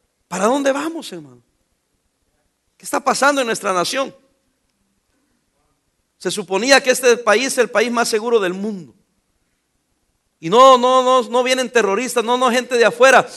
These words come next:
Es de aquí adentro. El diablo es astuto, hermanos. Pero dice la palabra del Señor que si se humillare mi pueblo,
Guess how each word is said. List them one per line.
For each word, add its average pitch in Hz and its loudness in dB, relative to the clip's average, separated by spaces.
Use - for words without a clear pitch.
Es 240 2
de 185 0
aquí 190 0
adentro. 226 2
El 185 -4
diablo 247 2
es 233 -2
astuto, 240 -8
hermanos. 208 -12
Pero 233 8
dice 254 2
la 269 2
palabra 247 6
del 247 6
Señor 247 0
que 262 -8
si 220 -8
se 233 -10
humillare 226 0
mi 233 -10
pueblo, 277 2